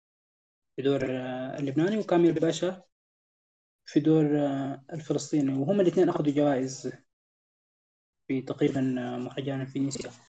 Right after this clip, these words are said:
طيب، الفيلم بيتكلم عن ال-، آه،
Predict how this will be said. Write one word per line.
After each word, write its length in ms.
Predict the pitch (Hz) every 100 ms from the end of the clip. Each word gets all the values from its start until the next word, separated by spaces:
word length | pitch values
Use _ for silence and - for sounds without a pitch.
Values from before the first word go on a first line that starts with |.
| _ -
طيب، 280 | 175 147 - - - - -
الفيلم 320 | 160 - 262 269
بيتكلم 380 | 190 247 247
عن 180 | 170 180
ال-، 220 | 175 160
آه، 640 | 160 156 156 151 151 147